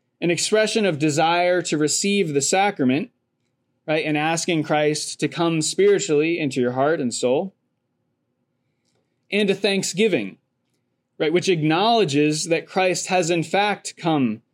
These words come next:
to visit your soul and united you to himself,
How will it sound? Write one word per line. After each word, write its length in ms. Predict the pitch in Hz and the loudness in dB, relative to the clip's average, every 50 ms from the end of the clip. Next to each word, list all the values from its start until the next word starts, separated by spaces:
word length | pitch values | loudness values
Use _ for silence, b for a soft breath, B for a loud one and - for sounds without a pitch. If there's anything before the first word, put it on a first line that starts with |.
| _ _ _ - | _ _ _ -2
to 100 | - 156 | -2 2
visit 340 | 143 175 190 180 180 185 151 | 2 4 2 2 2 0 0
your 140 | 160 156 147 | 2 0 0
soul 480 | - - 175 156 139 117 107 107 104 | 0 0 0 2 2 2 2 0 0
and 120 | 120 131 143 | 0 0 2
united 500 | 139 143 151 156 - 175 175 180 151 143 | 2 2 2 2 2 2 2 2 2 2
you 360 | 151 151 147 143 143 139 - - | 2 2 2 2 0 -2 -4 -4
to 160 | - 170 151 | -2 -2 0
himself, 560 | 151 143 127 - - - 120 101 80 78 _ | 0 0 0 0 0 0 0 -2 -4 -10 _